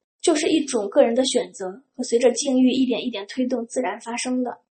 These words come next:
我只能带着诸多疑惑去接受这个结果，也承认我们这个无法定义的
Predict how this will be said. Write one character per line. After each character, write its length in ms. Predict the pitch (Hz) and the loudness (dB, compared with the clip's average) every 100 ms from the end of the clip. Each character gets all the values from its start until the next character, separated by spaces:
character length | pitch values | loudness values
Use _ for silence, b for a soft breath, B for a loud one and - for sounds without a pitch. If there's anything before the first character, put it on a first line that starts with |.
| _ _ _ _ - | _ _ _ _ -2
我 100 | 254 | 0
只 120 | 240 | 2
能 160 | 214 233 | 2 4
带 160 | 254 | 6
着 160 | 240 214 | 6 4
诸 160 | - 254 | 0 0
多 160 | 254 | 4
疑 220 | 254 208 | 4 4
惑 300 | 233 - 220 | -2 4 4
去 160 | - 220 | 4 -4
接 160 | 285 294 | 0 4
受 160 | 302 | 4
这 100 | 233 | 2
个 100 | 214 | -2
结 220 | 202 185 196 | -8 -6 -4
果， 300 | 196 170 - _ _ _ - | -4 -4 -6 _ _ _ -2
也 140 | 240 | 0
承 220 | 240 247 | 2 6
认 180 | 269 262 | 8 8
我 100 | 220 | 6
们 120 | 226 | 4
这 140 | 233 262 | 0 4
个 140 | 233 | 4
无 100 | 214 | 4
法 160 | 247 - | 2 0
定 260 | 254 240 | 2 2
义 100 | 240 | 2
的 220 | 233 190 | 0 -2